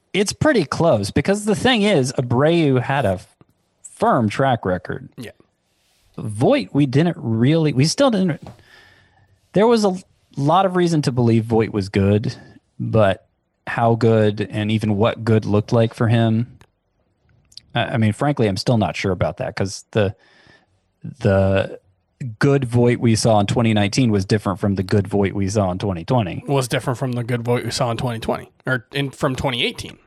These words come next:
Speaker 1: Yeah, the late, late season twenty eighteen
Speaker 2: Yeah.
Speaker 1: one, yeah. So, um, you know, how it, in, in terms of how they produced in twenty twenty, it's a clear, it, it's clear Abreu and Voit belong in the top tier with, like,
Speaker 2: Yeah.
Speaker 1: LeMahieu,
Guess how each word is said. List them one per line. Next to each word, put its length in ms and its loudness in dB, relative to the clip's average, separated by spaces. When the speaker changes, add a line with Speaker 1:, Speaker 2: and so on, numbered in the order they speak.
Speaker 1:
Yeah, 300 2
the 100 -2
late, 280 0
late 260 0
season 320 0
twenty 280 2
eighteen 380 0
Speaker 2:
Yeah. 40 -8
Speaker 1:
one, 180 -10
yeah. 280 -6
So, 340 0
um, 440 -2
you 120 0
know, 140 4
how 200 2
it, 100 -2
in, 140 -2
in 160 0
terms 320 0
of 100 0
how 280 0
they 160 0
produced 800 -2
in 200 4
twenty 440 0
twenty, 420 0
it's 180 -2
a 60 0
clear, 640 -2
it, 160 -2
it's 160 -2
clear 340 2
Abreu 380 2
and 100 2
Voit 280 2
belong 360 2
in 100 0
the 80 0
top 320 0
tier 280 -2
with, 320 -12
like, 180 -4
Speaker 2:
Yeah. 60 -8
Speaker 1:
LeMahieu, 720 -4